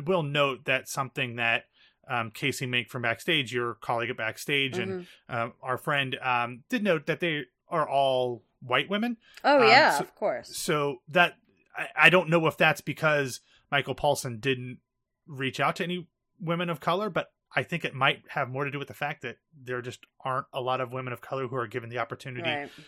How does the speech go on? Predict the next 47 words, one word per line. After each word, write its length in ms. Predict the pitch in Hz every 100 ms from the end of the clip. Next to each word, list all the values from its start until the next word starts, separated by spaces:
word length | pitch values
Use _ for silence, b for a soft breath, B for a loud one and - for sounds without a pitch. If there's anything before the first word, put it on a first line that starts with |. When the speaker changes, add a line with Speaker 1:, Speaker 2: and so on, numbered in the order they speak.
| B _
Speaker 1:
to 120 | - 139
traverse 560 | - 135 110 127 -
in 80 | 131
these 200 | 120 110
circles 480 | - 135 - 123 98
yet. 300 | 110 135 185
Speaker 2:
It 60 | -
could 240 | 202 180
be 100 | 180
Speaker 1:
But 100 | 156 151
Speaker 2:
both. 80 |
Speaker 1:
hopefully, 580 | 185 180 165 143 131 135 _ _ -
yeah, 260 | 220 156
I 120 | 143
mean, 160 | 190 175
probably 280 | - 190 156
a 40 |
little 160 | 147 139
bit 100 | 127
of 60 | 123
both. 220 | 143 -
So 100 | 147
I'm 100 | 139
hoping 360 | 208 214 170
that 180 | 139 135 -
as 320 | 131 139 131
we 120 | 135 123
have 340 | 139 123 117
more 320 | 120 123 123
women, 440 | 113 120 117 113 107 _ _ _ _ _ _
uh, 240 | 120 113 110
producing 880 | - 127 143 131 - 123 117 120 -
shows, 420 | - 139 123 107
they 80 | 120
will 100 | 107
start 220 | - 123
to 80 | 135
open 200 | 117 117
up 120 | -
those 200 | 120 107
doors 280 | 123 113 101
to 200 | 131 127
other, 380 | 120 117 110 - _ _ _ _ _
um, 440 | 120 113 107 110 127
marginalized 640 | 127 120 123 113 110 104
communities 500 | - 120 110 110 101
to 360 | - 127 110 117